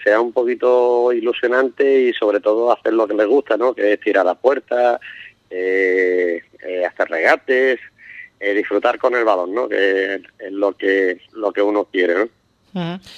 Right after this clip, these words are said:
Speaker 2: Entiendo, Pepe, que, eh, cuando la Fundación del Cádiz Club de Fútbol te elige a ti para dirigir este campus de Cádiz, tira de mucha experiencia en, en, en este tipo de actividades, ¿no?
Speaker 1: Sí, bueno, yo la, la realidad es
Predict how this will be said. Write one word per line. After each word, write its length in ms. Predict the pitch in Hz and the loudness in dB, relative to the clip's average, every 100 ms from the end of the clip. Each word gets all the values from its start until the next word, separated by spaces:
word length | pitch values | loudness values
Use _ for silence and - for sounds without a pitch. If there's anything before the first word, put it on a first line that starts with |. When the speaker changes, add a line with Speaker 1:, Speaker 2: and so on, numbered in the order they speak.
| - - | -20 -10
Speaker 2:
Entiendo, 420 | 160 147 180 247 | -6 -4 -2 0
Pepe, 320 | 226 226 254 | 0 2 2
que, 560 | 196 180 170 160 151 - | 2 0 2 0 -2 -4
eh, 420 | 147 147 139 131 139 170 185 208 - | -6 -4 -4 -6 -10 -14 -14 -16 -12
cuando 380 | - 156 151 151 | -4 -2 0 0
la 80 | 147 | -2
Fundación 460 | 175 156 - 170 | -2 -4 -2 -2
del 100 | 185 | 0
Cádiz 220 | 175 190 | 2 0
Club 160 | 185 196 | 2 2
de 80 | 185 | 2
Fútbol 340 | 208 180 175 | 2 2 2
te 60 | 170 | 0
elige 240 | 175 - | -4 0
a 80 | 180 | -2
ti 160 | 196 180 | 0 0
para 240 | 170 160 | 0 -2
dirigir 340 | 151 151 175 | -4 -6 -4
este 180 | 170 180 | -4 -2
campus 320 | 180 175 185 | -2 -2 -2
de 80 | 175 | -2
Cádiz, 300 | 170 180 196 | 0 0 0
tira 240 | 175 175 180 | 0 2 2
de 80 | |
mucha 280 | 160 170 - | 2 0 0
experiencia 540 | 190 175 165 190 - 160 | 0 0 0 0 -2 -4
en, 100 | 160 | -4
en, 380 | 165 165 160 | -4 -4 -6
en 120 | 165 160 | -6 -4
este 160 | 170 | -2
tipo 180 | 170 175 | -2 2
de 60 | 156 | 2
actividades, 500 | - 139 147 165 135 | 0 -2 2 2 0
¿no? 180 | 160 - _ _ _ _ _ _ _ _ - | -6 -10 _ _ _ _ _ _ _ _ -14
Speaker 1:
Sí, 80 | |
bueno, 180 | 147 156 135 104 | -10 -10 -12 -12
yo 140 | 104 110 | -10 0
la, 500 | 127 131 131 131 131 131 | 2 2 2 0 -4 -2
la 140 | 123 | -2
realidad 480 | 117 113 117 120 | -2 0 2 2
es 60 | 131 | 0